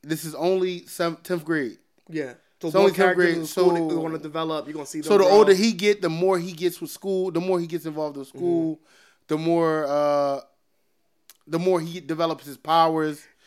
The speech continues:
Speaker 2: And they
Speaker 1: He
Speaker 2: left,
Speaker 1: learns how
Speaker 2: they
Speaker 1: to
Speaker 2: left
Speaker 1: control
Speaker 2: room.
Speaker 1: it. They left room for him to grow.
Speaker 2: They got, uh, you think they gonna have a Harry?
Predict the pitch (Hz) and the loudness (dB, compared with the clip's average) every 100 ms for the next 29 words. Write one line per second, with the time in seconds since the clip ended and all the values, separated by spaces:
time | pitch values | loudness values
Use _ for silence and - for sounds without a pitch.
0 | - 143 139 160 170 156 165 160 156 147 | -10 -8 -2 2 2 2 0 0 0 0
1 | 170 170 170 165 _ 151 156 175 156 180 | 0 0 -2 -6 _ -4 0 0 0 -2
2 | 170 180 175 156 190 185 - - 147 139 | -2 -4 -4 -4 -4 -4 -6 -8 -8 -8
3 | - 143 147 151 185 214 214 202 196 175 | -10 -14 -12 -12 -10 -8 -4 -4 -4 -6
4 | 151 180 202 214 | -6 -4 -2 -4